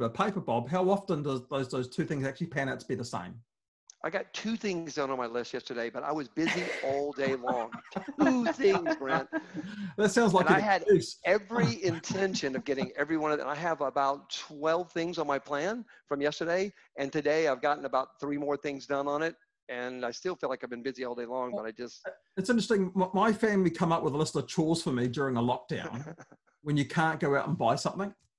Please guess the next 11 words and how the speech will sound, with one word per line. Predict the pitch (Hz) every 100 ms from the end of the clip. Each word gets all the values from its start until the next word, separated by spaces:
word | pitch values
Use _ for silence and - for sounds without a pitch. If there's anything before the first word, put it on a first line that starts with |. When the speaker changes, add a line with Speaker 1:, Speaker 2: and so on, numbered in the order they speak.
| _ _ _ _ - - - - _ -
Speaker 1:
And | 311 160
I | 165
said, | - 180 175 170
"You | 165
need | 190 190
to | 208
plan | - 185 165 160
for | 160
the | 139
next | 151 - -
lockdown | 143 120 - 95 104 147